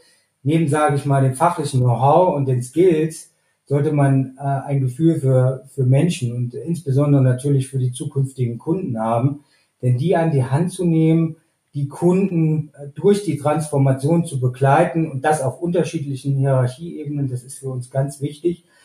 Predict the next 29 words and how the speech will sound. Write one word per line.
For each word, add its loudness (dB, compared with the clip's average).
dass 0
man 2
sich 0
einfühlen 2
kann, 2
äh, -8
in -4
das, -4
was -4
der -2
Kunde 0
oder 0
die -2
Kundin 0
will, 2
ähm, 0
dass -2
man 2
auch 0
ein -6
Stück -8
weit 0
intuit-, -2
intuitiv -4
spürt, 0
äh, 2
wo -4
will -4
der 0